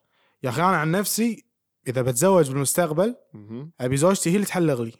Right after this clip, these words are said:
Speaker 1: أتمنى إنها تتعلم، ما عندي مشكلة من البداية هي تطبق علي.
Speaker 2: ليه ما
Speaker 1: أعطي-،
Speaker 2: تتعلم؟
Speaker 1: أعطيها ماكينة، أقول لها: "جيب العيد." ما عندي مشكلة إن تقرعيني آخر شيء، بس تعلمي أول
Speaker 2: سويت
Speaker 1: شيء.
Speaker 2: لك راسين.
Speaker 1: عادي. أول فترة عادي.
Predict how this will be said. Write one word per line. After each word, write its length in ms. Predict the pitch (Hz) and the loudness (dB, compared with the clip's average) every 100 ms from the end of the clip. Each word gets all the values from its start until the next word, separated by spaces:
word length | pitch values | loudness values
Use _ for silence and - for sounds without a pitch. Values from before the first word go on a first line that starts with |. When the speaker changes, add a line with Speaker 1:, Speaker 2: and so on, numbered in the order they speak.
| _ | _
Speaker 1:
أتمنى 340 | 131 139 185 240 | -10 -2 2 4
إنها 140 | 220 | 2
تتعلم، 420 | - 156 160 147 | 0 0 2 2
ما 80 | 156 | 2
عندي 200 | 202 220 | 2 2
مشكلة 300 | 208 - 208 | 0 0 0
من 80 | 170 | 2
البداية 360 | 160 175 180 160 | 0 2 2 2
هي 120 | 165 | 0
تطبق 420 | - 156 143 127 | -2 -4 -4 -4
علي. 240 | 123 117 - _ _ _ _ _ | -4 -4 -8 _ _ _ _ _
Speaker 2:
ليه 180 | 139 185 | -4 0
ما 60 | 190 | 2
Speaker 1:
أعطي-، 120 | 180 | 0
Speaker 2:
تتعلم؟ 460 | - 139 123 104 107 | -2 -2 -4 -6 -6
Speaker 1:
أعطيها 300 | 135 190 180 | -2 0 2
ماكينة، 320 | 175 214 196 | 0 0 2
أقول 160 | 160 | 2
لها: 120 | 185 185 | 4 4
"جيب 140 | 185 | 4
العيد." 340 | 160 135 - - _ | 2 0 -4 -14 _
ما 120 | 147 165 | 0 2
عندي 200 | 185 175 | 2 2
مشكلة 280 | 156 185 | 0 0
إن 240 | 156 156 156 | 0 0 0
تقرعيني 520 | 139 151 147 147 131 | 0 0 2 0 -2
آخر 140 | 120 | -4
شيء، 180 | 131 135 | -6 -4
بس 160 | 135 143 | -2 -2
تعلمي 380 | 139 147 147 123 | 0 0 0 0
أول 60 | 113 | -2
Speaker 2:
سويت 240 | 123 151 | -2 -2
Speaker 1:
شيء. 80 | 123 | -4
Speaker 2:
لك 120 | 147 | -6
راسين. 440 | 151 151 131 95 101 _ - | -4 -4 -4 -8 -12 _ -6
Speaker 1:
عادي. 540 | 139 120 165 139 123 - _ - | -2 2 2 2 -4 -14 _ -2
أول 240 | 147 160 | 4 6
فترة 240 | 156 208 190 | 6 2 4
عادي. 380 | 165 135 120 | 4 4 0